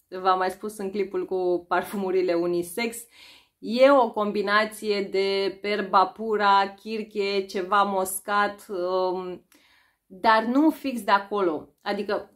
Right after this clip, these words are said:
la prima vedere, poate combinația de culori vă va duce cu gândul către erba pura.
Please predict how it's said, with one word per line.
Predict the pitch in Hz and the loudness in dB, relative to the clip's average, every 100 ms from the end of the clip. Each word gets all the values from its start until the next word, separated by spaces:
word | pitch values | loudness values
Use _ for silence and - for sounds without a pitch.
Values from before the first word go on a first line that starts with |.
| _ _ - | _ _ -2
la | 240 226 | 4 4
prima | 226 269 269 262 214 | 2 0 2 2 0
vedere, | 208 208 - 196 190 208 226 - | -4 -4 -2 0 0 -2 -6 -2
poate | 220 233 233 214 | 2 2 0 -6
combinația | 208 202 202 202 220 247 233 | -4 -4 -2 -2 -2 -2 -2
de | 220 | -2
culori | 208 214 190 185 208 | -4 -2 2 2 0
vă | 202 208 | -2 0
va | 196 185 | 2 2
duce | 214 220 233 | 0 -6 -8
cu | 226 208 | -6 -4
gândul | 202 202 202 196 | -2 0 -2 -4
către | - 196 196 185 | -4 -6 -2 0
erba | 185 180 170 | 2 4 2
pura. | 160 - 165 131 120 | 2 -4 -6 -6 -12